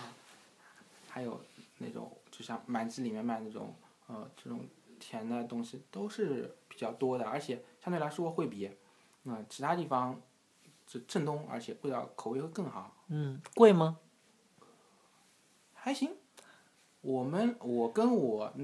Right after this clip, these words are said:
Speaker 1: 当时一起住的舍友去吃，我们两个人大概点了三四个，啊，点四个，总共也就花了一百多一点那种
Speaker 2: 等会儿，
Speaker 1: 小店。
Speaker 2: 你跟你的舍友，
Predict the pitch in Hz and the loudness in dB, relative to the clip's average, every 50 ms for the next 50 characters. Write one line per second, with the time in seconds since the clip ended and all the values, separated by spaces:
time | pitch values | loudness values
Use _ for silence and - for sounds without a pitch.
0 | 139 - 175 180 190 180 - 127 127 127 131 143 147 - - - - - - _ | 2 4 4 6 6 2 -2 -4 -2 0 0 0 -2 -4 -10 -20 -20 -20 -20 _
1 | - 160 - 240 233 - 196 165 139 123 - - 175 135 101 101 - - 123 117 | -18 -8 -6 -6 -4 -2 0 0 0 0 2 0 0 0 0 -2 -4 -8 -8 -8
2 | - - - 113 - 95 107 127 143 127 101 98 110 123 117 107 101 104 107 - | -8 -8 -8 -6 -6 -4 -4 -2 -2 -2 -2 -2 -2 -4 -4 -4 -6 -8 -8 -8
3 | 107 104 98 104 101 101 101 107 107 123 - - - - - - - - 117 98 | -8 -8 -8 -10 -10 -10 -10 -12 -14 -16 -20 -20 -20 -20 -20 -20 -14 -10 -10 -10
4 | 101 104 101 104 - - - - - - - - - - - 135 147 156 - 196 | -10 -12 -14 -14 -16 -16 -18 -20 -20 -20 -20 -20 -20 -8 -4 -4 -4 -2 -2 0
5 | 185 208 175 127 - - - - 117 120 - - 120 120 - - 254 165 113 - | 0 2 0 0 -2 -6 -10 -12 -12 -8 -4 -2 -2 -2 0 0 0 0 0 0
6 | - - - - - - _ _ _ - 117 117 127 147 143 131 127 117 101 98 | -4 -12 -20 -20 -20 -20 _ _ _ -8 -6 -2 0 2 2 2 0 -2 -4 -4
7 | 117 120 117 117 113 107 107 107 104 101 101 104 - - 131 110 98 98 120 120 | -4 -4 -4 -4 -4 -6 -6 -6 -8 -10 -12 -14 -14 -10 -8 -6 -6 -4 -4 -4
8 | 123 110 98 92 98 - - - 113 113 110 98 95 98 - - 113 113 110 113 | -4 -4 -6 -8 -10 -12 -12 -14 -14 -12 -12 -12 -14 -14 -6 0 0 2 2 2
9 | 107 98 - - 135 143 - - - - 117 113 107 107 - 104 104 104 - - | 0 -2 -4 -6 -10 -12 -12 -14 -8 -4 -2 0 0 0 0 0 -2 2 4 4
10 | 147 147 139 113 - - 104 104 101 107 - - 156 135 107 - | 6 6 4 2 0 2 2 2 2 2 2 4 4 4 4 4